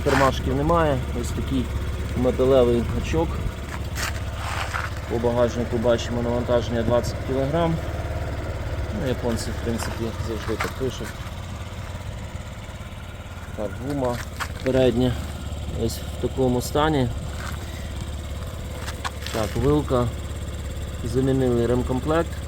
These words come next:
Пильнички, сальнички, масло.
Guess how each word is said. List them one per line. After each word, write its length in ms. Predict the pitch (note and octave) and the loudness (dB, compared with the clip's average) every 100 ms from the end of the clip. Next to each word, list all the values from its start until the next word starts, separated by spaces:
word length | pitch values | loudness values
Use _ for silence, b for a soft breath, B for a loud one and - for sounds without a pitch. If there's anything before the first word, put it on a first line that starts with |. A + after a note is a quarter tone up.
| - - - - - - - | -6 -6 -6 -6 -6 -6 -2
Пильнички, 640 | B2+ B2+ B2 A2+ - B2 A#2 G#2 - - | 4 4 4 0 0 0 0 0 -6 0
сальнички, 720 | C3 C3+ B2+ A2+ - B2+ A2 - - | 2 4 2 0 -2 0 0 -2 -2
масло. 440 | B2 B2+ B2+ - | 2 2 2 -4